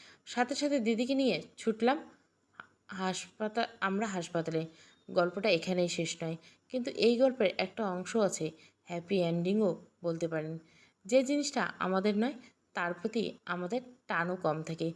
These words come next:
দিদিকে হাসপাতাল থেকে বাড়ি ফিরিয়ে আনা হলো, আর অর্পণদার সাথে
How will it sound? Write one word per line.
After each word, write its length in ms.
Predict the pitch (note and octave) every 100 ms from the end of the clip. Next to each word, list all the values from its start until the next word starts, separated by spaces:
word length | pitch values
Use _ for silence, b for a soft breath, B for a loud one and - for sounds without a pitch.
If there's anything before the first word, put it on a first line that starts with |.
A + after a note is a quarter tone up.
| B B B G#3+
দিদিকে 280 | B3+ D4
হাসপাতাল 500 | C4 G#3 - C4 C4+
থেকে 280 | C4 B3 F3 - _ -
বাড়ি 260 | F#3+ F#3 G3+
ফিরিয়ে 300 | G#3+ G#3+ G3+
আনা 220 | E3 E3+
হলো, 220 | E3 D#3 - B B _
আর 200 | F3 F3
অর্পণদার 520 | - E3 E3+ F#3+ G3
সাথে 400 | G3 G#3 G#3 D#4+